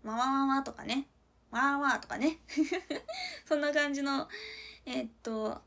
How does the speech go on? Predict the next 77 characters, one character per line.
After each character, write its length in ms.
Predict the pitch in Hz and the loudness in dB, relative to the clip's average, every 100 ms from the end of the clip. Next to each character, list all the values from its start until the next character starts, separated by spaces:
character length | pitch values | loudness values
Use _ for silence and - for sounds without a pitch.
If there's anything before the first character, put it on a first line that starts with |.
| _ | _
カ 160 | - 466 | -4 0
ジ 80 | 349 | 2
ュ 80 | 285 | 2
ア 100 | 240 | 2
ル 140 | 220 | 0
で、 320 | 240 269 - _ _ - | -2 -4 -6 _ _ -6
ち 100 | 466 | -6
ょ 20 | |
っ 40 | - | -6
と 80 | 233 | -10
安 320 | 202 196 - | -10 -10 -6
め？ 240 | 233 349 - _ _ _ _ _ - | -4 -4 -6 _ _ _ _ _ -12
安 260 | 254 - | -8 -6
め 280 | 359 370 381 _ _ _ | -4 -6 -8 _ _ _
な 100 | 339 | -4
の 120 | 330 | -4
か 100 | 269 | -4
な？ 120 | 196 190 | -10 -12
わ 120 | 220 | -6
か 120 | 254 | -6
ん 40 | 220 | -6
な 60 | |
い 40 | - | -8
け 100 | - | -12
ど。 120 | - - - - - _ _ - | -12 -16 -20 -20 -20 _ _ -10
カ 140 | - | -4
ジ 100 | 523 | 2
ュ 60 | 403 | 2
ア 40 | |
ル 80 | 254 | 2
な 100 | 214 | -2
服 180 | 226 240 | -4 -6
装 180 | 226 226 | -4 -4
が 120 | 220 | -6
好 120 | 233 214 | -6 -6
み 120 | 185 | -8
で 140 | 185 190 | -16 -12
す。 180 | - - _ - | -14 -14 _ -8
今 120 | 403 | -6
日 60 | 427 | -2
の 100 | 359 | -4
服 160 | - 311 | -2 -2
装 240 | 320 320 | 0 0
は、 360 | 370 381 320 - _ - - - - - _ | 2 2 0 -6 _ -20 -20 -20 -20 -20 _
こ 100 | - | -8
れ 80 | 254 | -4
は、 360 | 247 247 240 - | 0 0 0 -2
あ 100 | 240 | -4
の、 340 | 226 220 - _ _ _ | -4 -4 -8 _ _ _
激 240 | - 233 269 | -8 0 2
安 220 | 277 277 | 2 2
ネ 60 | |
ッ 40 | 269 | 2
ト 80 | 285 | 2
シ 80 | |
ョ 60 | 285 | 0
ッ 20 | |
プ 100 | 277 | 0
で 60 | 214 | -6
買 140 | 190 | -6
っ 20 | |
た 240 | - 202 208 | -12 -12 -10
T 180 | - 220 | -8 -6
シ 100 | 220 | -4
ャ 40 | |
ツ 140 | - | -6
と、 260 | - 339 - _ _ - - _ - | -4 -4 -6 _ _ -20 -20 _ -10
え 140 | 208 | -10
っ 40 | |
と、 160 | 196 180 | -10 -10
ワ 120 | 196 | -6
ワ 140 | 254 254 | -2 0
ワ 140 | 254 | 2
ワ 120 | 254 | 2
で 100 | 247 | 0
買 140 | 254 | -2
っ 20 | 254 | -6